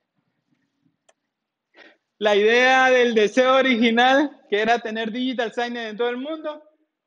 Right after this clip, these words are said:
hoy tiene mil pantallas. Y con Pon Música tenemos sesenta restaurantes y un contrato para doce restaurantes más en la próxima semana. Y estamos en seis países,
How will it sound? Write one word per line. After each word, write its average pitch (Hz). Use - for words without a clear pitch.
hoy 226
tiene 247
mil 254
pantallas. 247
Y 226
con 214
Pon 240
Música 294
tenemos 233
sesenta 247
restaurantes 240
y 220
un 233
contrato 240
para 202
doce 220
restaurantes 214
más 214
en 220
la 196
próxima 208
semana. 196
Y 220
estamos 226
en 220
seis 247
países, 220